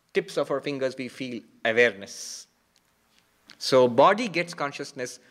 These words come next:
borrows its consciousness from the senses. The senses borrow their consciousness from the mind, and the mind borrows its consciousness from the reflected consciousness. And the reflected consciousness is, is just borrowed, is a reflection of the pure consciousness which we really are.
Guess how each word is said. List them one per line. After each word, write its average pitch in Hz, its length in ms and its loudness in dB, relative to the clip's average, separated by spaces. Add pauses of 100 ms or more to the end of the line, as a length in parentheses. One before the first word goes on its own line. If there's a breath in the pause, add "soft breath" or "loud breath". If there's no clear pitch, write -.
(200 soft breath)
borrows 165 500 2
its - 160 -8
consciousness 135 580 -10
from 120 200 -12
the 123 200 -10 (160)
senses. 120 600 -6 (100)
The - 80 -14
senses 175 520 0
borrow 147 280 4
their 143 140 2
consciousness 123 500 -4
from 113 160 0
the 107 60 -2
mind, 113 360 2 (220 loud breath)
and 113 120 4
the 113 40 4
mind 135 380 6
borrows 131 320 4
its 123 140 -8
consciousness 120 560 -4 (180 loud breath)
from 110 180 -6
the 107 120 -4
reflected 202 500 0
consciousness. 110 540 -6 (220 soft breath)
And 107 140 -8
the 110 60 -2
reflected 165 460 0
consciousness 156 600 -6 (240 soft breath)
is, 120 380 -6 (360)
is 120 140 -10
just 143 380 -6
borrowed, 131 420 6 (100)
is 123 160 -10
a 123 60 -4
reflection 131 560 0 (360 loud breath)
of 110 220 2
the 123 80 -2
pure 143 260 4
consciousness 113 640 -8
which 110 180 -8
we 107 100 -6
really 98 300 -4
are. 90 160 -4